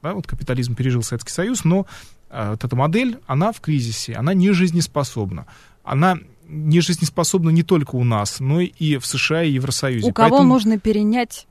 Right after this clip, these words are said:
Speaker 1: бессмысленно
Speaker 2: опыт?
Speaker 1: ждать, что кто-то нас вытащит из кризиса, кто-то сделает нам цены на нефть. Вот у нас есть просто такой вот креативный класс, они почему-то ждут, что вот если мы отда-, Россия отдаст Крым,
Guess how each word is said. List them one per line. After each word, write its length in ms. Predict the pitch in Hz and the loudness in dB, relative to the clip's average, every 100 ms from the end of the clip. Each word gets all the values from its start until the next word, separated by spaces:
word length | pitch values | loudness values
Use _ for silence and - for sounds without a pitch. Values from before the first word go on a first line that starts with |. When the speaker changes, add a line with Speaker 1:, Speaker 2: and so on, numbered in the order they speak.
| - | -8
Speaker 1:
бессмысленно 840 | 123 170 190 190 220 190 160 131 | 0 2 4 4 4 4 2 0
Speaker 2:
опыт? 100 | 120 | 0
Speaker 1:
ждать, 280 | 117 151 196 | 0 0 0
что 200 | - 147 | -2 -4
кто-то 360 | 127 - 175 147 | -6 -2 -2 0
нас 260 | 127 135 - | -2 -2 -4
вытащит 380 | 139 120 - | -4 -4 -6
из 80 | - | -12
кризиса, 400 | - 170 170 123 | -6 -6 -4 -6
кто-то 260 | - 165 139 | -4 -4 -2
сделает 420 | 120 160 139 110 | 0 0 0 -2
нам 180 | 139 135 | -4 -2
цены 220 | 143 127 | -2 -2
на 140 | 123 | 0
нефть. 280 | 123 117 - | -2 -4 -8
Вот 100 | 110 | -8
у 60 | 135 | -2
нас 160 | 180 180 | -2 -2
есть 160 | 156 | -4
просто 200 | - 143 | -4 -6
такой 240 | 147 - 147 | -6 -4 -2
вот 100 | 123 - - - | -4 -10 -20 -6
креативный 560 | - 151 147 190 160 165 | 2 2 2 2 2 0
класс, 460 | 190 220 226 - - | 2 2 2 -2 -6
они 260 | 143 185 | 0 0
почему-то 580 | 196 160 - 190 180 143 | 0 -4 0 -2 0 -2
ждут, 320 | 123 160 208 | -2 -2 -2
что 260 | - - 143 | -4 -4 -2
вот 180 | 135 147 | -2 -2
если 260 | 135 139 | -4 -2
мы 160 | 131 143 | 0 0
отда-, 220 | 127 151 | -2 -2
Россия 280 | 147 - 180 | 0 0 0
отдаст 280 | 127 123 - | 0 -4 -4
Крым, 500 | - 170 196 190 | 2 4 6 4